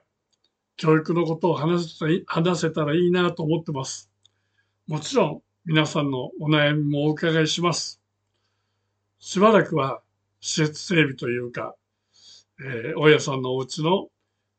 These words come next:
掃除のお手伝いもお願いしなくてはいけないかもしれませんが。まあでも、そんなことをしているうちが楽しいのかもしれません。最初にも話しましたように、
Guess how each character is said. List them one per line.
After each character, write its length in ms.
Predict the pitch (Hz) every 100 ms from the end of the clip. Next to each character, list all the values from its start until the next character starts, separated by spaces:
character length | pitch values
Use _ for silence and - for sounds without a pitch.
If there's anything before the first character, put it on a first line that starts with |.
| -
掃 300 | - 156 139
除 200 | 147 151
の 60 |
お 60 | 143
手 120 | 151
伝 240 | 147 135 127
い 20 |
も 140 | 139
お 60 | 139
願 240 | 147 156
い 40 | 143
し 160 | -
な 80 | 175
く 80 | -
て 100 | 156
は 100 | 127
い 60 |
け 100 | 123
な 120 | 175 202
い 60 |
か 100 | 196
も 100 | 156
し 80 | 139
れ 60 | 147
ま 100 | 127
せ 140 | 131
ん 60 | 127
が。 140 | 113 - _ _ - - - - - _ _ _ _ _ -
ま 120 | 151
あ 40 |
で 80 | 143
も、 140 | 139
そ 200 | 127 165
ん 60 | 175
な 320 | 190 190 208 - _ _ _ _ _ _ _ _ _ _ _ _ _ _ _ _ _ -
こ 100 | 196
と 200 | 165 180
を 40 |
し 120 | 160 -
て 120 | 180
い 40 | 175
る 100 | 175
う 80 | 175
ち 160 | -
が 80 | 180
楽 280 | 175 165 180
し 160 | 170
い 20 | 208
の 100 | 160
か 100 | 147
も 100 | 143
し 80 |
れ 60 | 151
ま 100 | 156
せ 140 | 156
ん。 120 | 147 131 _ _ - - - - _ _ _ _ _
最 200 | - 160
初 160 | 160 196
に 60 | 202
も 140 | 175
話 220 | 147 160
し 60 | 175
ま 100 | 180
し 80 | -
た 60 |
よ 60 | 156
う 20 |
に、 160 | 131